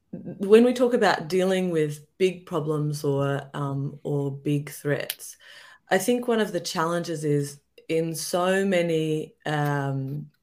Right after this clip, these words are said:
innovation or product teams around the world, there is such a focus on a product or such a kind of focus on,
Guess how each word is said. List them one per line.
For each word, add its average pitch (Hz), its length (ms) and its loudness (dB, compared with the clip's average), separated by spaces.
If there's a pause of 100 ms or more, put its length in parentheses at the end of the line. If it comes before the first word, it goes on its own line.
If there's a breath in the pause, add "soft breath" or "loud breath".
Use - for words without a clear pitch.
(220)
innovation 160 480 0
or 131 60 -2
product 151 440 -2
teams 143 560 -2 (120)
around 147 320 2
the 143 80 0
world, 139 460 0 (480 loud breath)
there 175 100 4
is 175 80 4
such 220 220 4
a 185 80 6
focus 170 880 4
on 147 140 0
a 139 40 0
product 143 600 -4
or 151 80 -4
such 180 320 2
a 180 80 4
kind 165 200 -2
of 151 160 0
focus 170 640 4
on, 143 340 -2